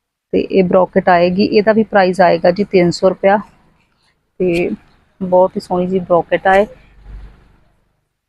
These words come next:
ਇਹ ਖੁਦ ਹੰਡਾਈਆਂ ਹੋਈਆਂ ਚੀਜ਼ਾਂ, ਮੈਂ ਖੁਦ ਇਹਨਾਂ ਦੇ ਸੂਟ ਹੈ ਨਾ ਬਣਾਏ ਹੋਏ ਆ। ਮੈਂ ਮੈਚਿੰਗ ਸਲਵਾਰ ਦੇ ਨਾਲ ਬਣਾਇਆ ਸੀ ਇਹਦਾ ਸੂਟ। ਠੀਕ ਹੈ,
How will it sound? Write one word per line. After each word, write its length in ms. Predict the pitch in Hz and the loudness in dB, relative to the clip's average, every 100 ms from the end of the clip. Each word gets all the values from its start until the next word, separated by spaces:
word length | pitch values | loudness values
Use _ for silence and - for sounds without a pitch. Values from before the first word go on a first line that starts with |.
| _ _ _ _ _ _ _ _ _ - | _ _ _ _ _ _ _ _ _ -4
ਇਹ 80 | 214 | -2
ਖੁਦ 220 | - 196 190 | 0 0 0
ਹੰਡਾਈਆਂ 640 | 202 190 190 175 175 175 | 2 2 2 0 0 2
ਹੋਈਆਂ 340 | 180 190 185 | 2 2 0
ਚੀਜ਼ਾਂ, 260 | - 170 180 | 0 -2 0
ਮੈਂ 180 | 175 170 | 0 -2
ਖੁਦ 240 | - 185 | -2 2
ਇਹਨਾਂ 220 | 190 185 | 2 2
ਦੇ 120 | 180 185 | 0 -2
ਸੂਟ 300 | 185 170 - | -2 -4 -6
ਹੈ 140 | 180 | -4
ਨਾ 80 | 214 | -2
ਬਣਾਏ 380 | 208 196 175 160 | 0 2 0 0
ਹੋਏ 220 | 180 175 | 2 2
ਆ। 100 | 185 208 _ _ _ - - 196 | 2 -2 _ _ _ -20 -8 -2
ਮੈਂ 140 | 190 | 2
ਮੈਚਿੰਗ 400 | 185 180 - 180 - | 2 2 0 -2 0
ਸਲਵਾਰ 400 | 190 180 175 175 | 0 4 2 2
ਦੇ 120 | 180 | 2
ਨਾਲ 220 | 180 185 | 2 2
ਬਣਾਇਆ 380 | 190 185 180 170 | 0 2 2 0
ਸੀ 180 | - 160 | -2 -4
ਇਹਦਾ 160 | 156 | -2
ਸੂਟ। 240 | 160 180 180 | -4 -6 -10
ਠੀਕ 840 | - _ _ _ _ _ _ | -16 _ _ _ _ _ _
ਹੈ, 60 | - | -12